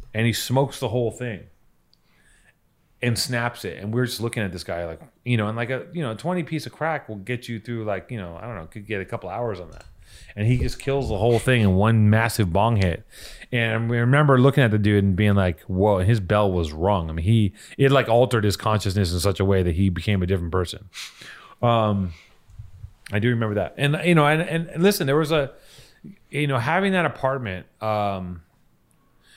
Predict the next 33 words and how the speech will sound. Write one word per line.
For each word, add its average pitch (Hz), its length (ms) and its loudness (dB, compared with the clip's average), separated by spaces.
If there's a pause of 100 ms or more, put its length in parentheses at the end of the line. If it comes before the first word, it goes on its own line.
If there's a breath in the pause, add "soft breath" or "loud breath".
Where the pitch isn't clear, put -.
(200 soft breath)
you 143 120 0
know, 135 100 4
a - 20 2
lot 147 200 4
of 160 80 -4
people, 147 640 0
you 127 120 -2
know, 123 280 0
it 127 100 -6
was, 120 260 -4
I 113 120 -6
was 120 220 -4
seventeen, 135 880 -4 (840 soft breath)
it 117 100 0
was 113 220 2
the 107 80 -2
early 139 300 2
nineties, 117 840 -4 (200)
I 101 80 0
was 104 160 0
heavily 139 360 -2
into 131 200 -4
graffiti, 104 640 -6 (260 loud breath)
heavily 143 340 0
into 120 180 -6
drugs, 98 520 -8 (260 loud breath)
and 123 120 0
it 120 60 0
just 127 180 -6
became 131 340 -4
this 117 140 -4
crazy 123 500 -4
hub 107 500 -2